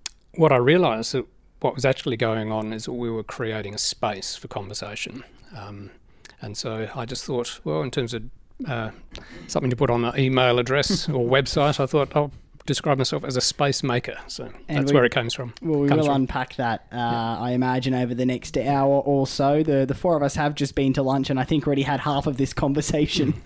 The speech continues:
Speaker 2: <laughs> over the meal table there. So hopefully we can, uh, <laughs> we can,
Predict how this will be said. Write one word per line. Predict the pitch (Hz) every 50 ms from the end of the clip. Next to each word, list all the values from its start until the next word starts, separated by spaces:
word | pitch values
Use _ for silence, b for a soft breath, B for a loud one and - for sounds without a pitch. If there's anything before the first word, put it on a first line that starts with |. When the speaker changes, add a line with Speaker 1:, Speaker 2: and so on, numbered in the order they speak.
| - - 139
Speaker 2:
<laughs> | 120 - 131 -
over | 170 160 151
the | 156 156 156
meal | 156 160 160 156 151 151
table | - 156 143 139 139 139 135
there. | 139 143 160 185
So | - - - 143 135
hopefully | 147 156 - - 147 143 135
we | 127 127 127 127
can, | - - 143 139 139
uh, | 143 139 139 139 - -
<laughs> | -
we | - 165 160 151 143
can, | - - 151 135 135 139